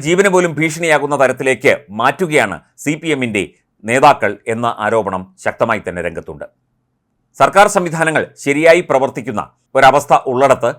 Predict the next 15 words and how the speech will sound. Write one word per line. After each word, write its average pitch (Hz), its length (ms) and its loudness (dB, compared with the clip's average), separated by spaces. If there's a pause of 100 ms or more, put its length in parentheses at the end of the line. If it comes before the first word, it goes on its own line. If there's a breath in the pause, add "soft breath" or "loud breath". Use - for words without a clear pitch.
(200 soft breath)
സി 185 180 0
പി 208 140 -2
എമ്മുകാർ 135 260 4 (100)
കടന്നുകയറി 139 540 0 (140)
അവിടെ 131 180 0 (120)
അനധികൃതമായി 160 540 2 (120)
കാര്യങ്ങൾ 139 300 2 (100)
നേടിയെടുക്കുകയും 127 640 -2 (380)
ലക്ഷങ്ങളും 170 460 0
കോടികളും 147 460 2
സമ്പാദിക്കുകയും 135 580 0
ചെയ്യുന്ന 120 300 -8
രീതിയാണ് 127 360 -6 (100)
ഇവിടെ 101 200 -4
ആവിഷ്കരിക്കപ്പെടുന്നത്. 87 840 -6